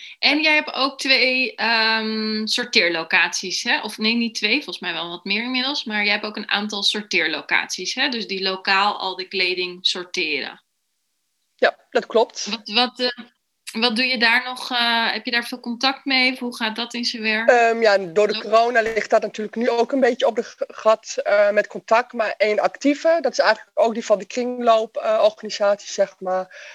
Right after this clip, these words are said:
Speaker 2: Eh, daar breng ik eigenlijk iedere week van, <laughs> ehm,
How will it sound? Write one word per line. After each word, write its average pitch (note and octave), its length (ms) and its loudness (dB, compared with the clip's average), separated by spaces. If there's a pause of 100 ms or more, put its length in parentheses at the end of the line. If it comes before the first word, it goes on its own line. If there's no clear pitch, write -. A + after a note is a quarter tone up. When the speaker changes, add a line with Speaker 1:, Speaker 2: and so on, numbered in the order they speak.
(140)
Speaker 2:
Eh, G#3 760 6 (140)
daar A3 180 4
breng F#4+ 240 0
ik F4+ 80 -2
eigenlijk A3 400 0
iedere C#4+ 320 0
week A3 320 4
van, G#3 340 2
<laughs> - 1080 -6
ehm, F#3+ 480 4